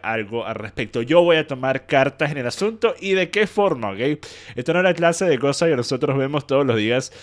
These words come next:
pero definitivamente es altamente satisfactorio verlo, ¿ok? Entonces, miren, allí tenemos un grupo de futuros abogados y doctores que están a punto de ingresar por un espacio en la reja,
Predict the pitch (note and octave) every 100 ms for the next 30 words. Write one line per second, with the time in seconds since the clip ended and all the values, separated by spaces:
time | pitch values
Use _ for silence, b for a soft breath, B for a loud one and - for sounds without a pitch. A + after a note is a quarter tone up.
0 | B B C#3+ - B2+ B2 A#2+ C3+ C3 B2+
1 | C3+ G#2 A2 A#2+ - D3+ D#3+ D#3 C#3+ C#3
2 | C#3+ C#3 B2+ G#2+ A2 A#2 G2+ E2 E2 F#2+
3 | - - C#3+ C3 C3 E2+ _ _ _ _
4 | _ _ _ _ - - B2 E3 G3 G3
5 | F#3+ F3+ F3 F3 E3 C3 D3 E3 D3+ C3
6 | A#2+ A2+ C3 D3 D3 C#3 - - G#2 G2+
7 | G2 B2 E3 G3 - B B B B B
8 | - A#2 G#2+ - A#2 A#2+ C3 B2 G#2+ A#2+
9 | A#2 C3 B2 A2+ A2+ G#2+ G#2 - C3 C3
10 | B2+ A#2 B2+ B2 - C3 - D#3 C3+ A#2+
11 | G#2+ G#2+ A2+ C#3+ B2 C#3+ D#3